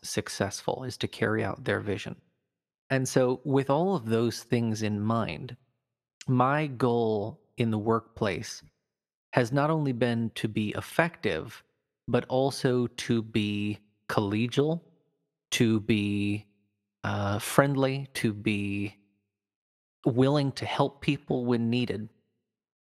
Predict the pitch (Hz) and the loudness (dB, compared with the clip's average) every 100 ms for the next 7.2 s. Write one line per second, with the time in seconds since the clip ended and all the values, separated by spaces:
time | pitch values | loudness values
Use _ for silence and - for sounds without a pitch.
0 | - 139 139 135 143 - - 165 151 139 | -2 2 2 2 0 -2 0 2 2 0
1 | 113 117 - - - - _ - 165 151 | 0 0 -2 -8 -20 -20 _ -4 -2 0
2 | - 131 - 139 123 113 113 120 127 113 | 0 0 0 0 -2 0 2 2 2 0
3 | - 113 110 107 104 104 98 98 87 127 | 0 0 0 -2 -2 -2 -2 -2 -2 -6
4 | 139 _ _ _ _ _ _ _ _ - | -12 _ _ _ _ _ _ _ _ -4
5 | 131 123 123 123 - _ _ _ - 127 | 0 0 0 -4 -8 _ _ _ -2 -2
6 | 117 - 170 170 - - - _ _ 143 | -2 0 2 2 -2 -16 -20 _ _ -2
7 | 131 127 | 0 0